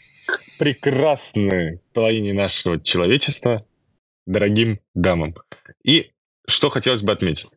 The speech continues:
Полная доминация Владимирской области наблюдается на женском эшелоне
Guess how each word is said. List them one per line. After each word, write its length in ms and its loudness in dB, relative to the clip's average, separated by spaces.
Полная 400 0
доминация 540 0
Владимирской 580 0
области 320 0
наблюдается 720 0
на 280 0
женском 600 2
эшелоне 680 0